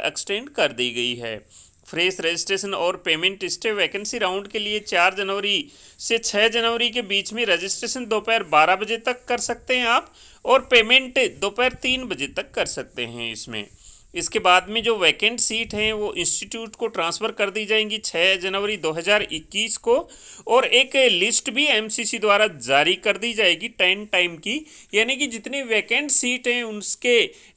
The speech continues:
टेन से मल्टीप्लाई करके एक लिस्ट जारी की जाएगी एमसीसी द्वारा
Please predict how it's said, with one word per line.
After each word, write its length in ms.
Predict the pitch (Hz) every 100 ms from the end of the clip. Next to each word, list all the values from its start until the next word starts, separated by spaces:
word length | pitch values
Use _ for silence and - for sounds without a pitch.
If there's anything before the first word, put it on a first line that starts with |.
| -
टेन 240 | 196 233
से 160 | 247 277
मल्टीप्लाई 640 | 226 196 233 220 220 233 247
करके 320 | 247 220 233
एक 180 | 226 202
लिस्ट 320 | 214 - 233
जारी 420 | 160 147 151 214
की 340 | 214 202 240
जाएगी 400 | 226 180 151 165
एमसीसी 500 | 180 160 170 208 214
द्वारा 480 | 180 143 135 156 277